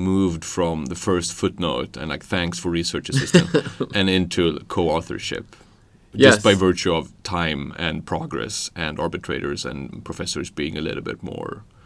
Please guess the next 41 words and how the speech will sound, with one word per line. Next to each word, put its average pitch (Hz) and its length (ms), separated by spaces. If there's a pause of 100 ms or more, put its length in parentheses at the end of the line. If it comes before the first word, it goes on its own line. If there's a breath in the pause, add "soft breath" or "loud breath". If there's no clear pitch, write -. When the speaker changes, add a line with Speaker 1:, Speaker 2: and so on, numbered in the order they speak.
(160 soft breath)
Speaker 2:
Right. 80 340
Speaker 1:
open 82 440
to - 180
<laughs> - 400
Speaker 2:
See, 143 200
I've 160 220
seen 180 240
this, 113 240
and 110 140
this 151 160
is 120 140
actually, 107 500
I 62 120
mean, 95 400 (520)
my 107 260
own 113 340
prejudgment 92 720
of 90 100
things, 90 280
but 101 140
if 101 100
I 123 100
see 131 200
a 113 40
junior 101 340
lawyer 98 240
has 95 200
written, 98 180
like, 95 200
ten 104 200
articles, 123 720 (500 soft breath)
and 110 140
then 110 100
I 110 80
see 113 240
that 107 140
it's 104 220 (680)
co-authored 120 680
with 117 120
another 101 300
partner, 131 640